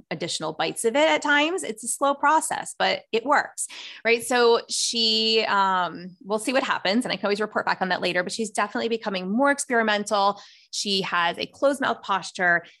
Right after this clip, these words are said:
She's nasal breathing. The tongue is generally, you know, up when I'm checking. So we're moving in the right direction, and it's very exciting to see that. The one thing we do need to do is, um, I'm still seeking a orthodontist. Uh, that's my,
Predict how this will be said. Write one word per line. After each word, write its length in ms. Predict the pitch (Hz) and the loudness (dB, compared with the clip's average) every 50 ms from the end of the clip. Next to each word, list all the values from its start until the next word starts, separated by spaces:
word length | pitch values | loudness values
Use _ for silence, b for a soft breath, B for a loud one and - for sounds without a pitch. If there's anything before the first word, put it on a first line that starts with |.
| B _ | B _
She's 320 | - - 214 190 180 170 170 | -10 -8 -6 -6 -6 -4 -2
nasal 260 | 254 269 262 262 254 | -2 -2 0 -2 -4
breathing. 640 | 202 - 220 202 202 170 185 180 185 185 180 180 175 | -2 -2 -2 -4 -2 -2 -2 0 0 0 -2 -2 -4
The 80 | 165 | -8
tongue 420 | - - - - - 254 247 254 247 | -10 -10 -12 -6 -2 0 0 0 2
is 240 | - 220 214 208 190 | 2 2 2 2 2
generally, 720 | 170 214 214 220 226 233 233 220 214 214 202 190 196 208 | 0 0 2 2 2 0 0 0 -2 -2 -4 -6 -6 -6
you 80 | - 196 | -4 -2
know, 200 | 180 175 170 - - | -2 -2 -2 -2 -4
up 180 | 202 202 202 - | -4 -6 -4 -4
when 120 | - 202 196 | -4 -2 -2
I'm 160 | 190 190 185 | -2 -2 -2
checking. 640 | 180 - 196 175 180 - 190 180 175 175 180 180 | -4 -4 -6 -6 -4 -2 -2 0 0 -2 -2 -6
So 460 | 180 - - 190 185 185 180 180 180 175 | -4 -2 0 2 2 4 2 2 0 0
we're 160 | 190 196 196 | 0 0 2
moving 380 | 202 214 233 269 294 320 320 320 | 2 2 0 2 0 0 0 2
in 80 | 294 | 2
the 80 | 285 254 | 4 4
right 180 | 247 233 233 | 4 2 2
direction, 640 | 240 226 202 175 151 - - - 202 185 180 180 180 | 0 0 0 0 0 0 -2 -4 -4 -2 -2 -4 -4
and 520 | - - 196 190 180 180 180 180 180 180 180 | -4 -4 -2 0 2 2 2 0 0 -4 -6
it's 140 | 180 - 190 | -8 -8 -4
very 280 | 185 202 208 226 233 | 0 2 2 4 2
exciting 540 | 220 202 - - - - 196 196 185 185 180 | 2 0 -4 -10 -6 -4 -2 -2 -2 -4 -6
to 120 | - 185 170 | -10 -12 -12
see 220 | - - 180 170 | -10 -8 -6 -2
that. 240 | 165 165 165 170 - | 0 0 0 0 0
The 80 | 202 | -2
one 180 | 196 202 208 214 | 0 0 0 0
thing 180 | 214 233 214 202 | 0 -2 -2 -2
we 100 | 190 175 | -4 -4
do 160 | - 180 180 | -4 -6 -6
need 160 | 175 170 165 | -6 -8 -8
to 100 | - 170 | -8 -8
do 320 | 151 - 170 170 170 165 | -6 -4 -4 -4 -4 -4
is, 440 | - - 170 165 165 160 160 156 - - | -2 -2 -2 0 0 0 -2 -4 -6 -6
um, 240 | - 160 156 156 160 | -6 -4 -4 -4 -4
I'm 100 | 170 165 | -6 -8
still 220 | - - 190 180 170 | -8 -8 -8 -8 -8
seeking 520 | - - 170 160 - - 175 170 170 165 | -8 -8 -8 -8 -8 -8 -8 -8 -6 -6
a 320 | - 170 160 160 160 156 - | -4 -4 -2 -2 -2 -2 -2
orthodontist. 720 | 190 180 175 - 170 156 151 151 156 156 151 - - - - | -4 -6 -6 -6 -4 -4 -2 -2 -2 -4 -4 -6 -10 -8 -4
Uh, 400 | 190 160 151 143 - - - - - _ _ - | -2 0 0 0 -2 -2 -4 -8 -10 _ _ -4
that's 220 | 160 156 - - | -4 -4 -4 -6
my, 260 | 175 156 143 - 170 | -4 -4 -4 -4 -6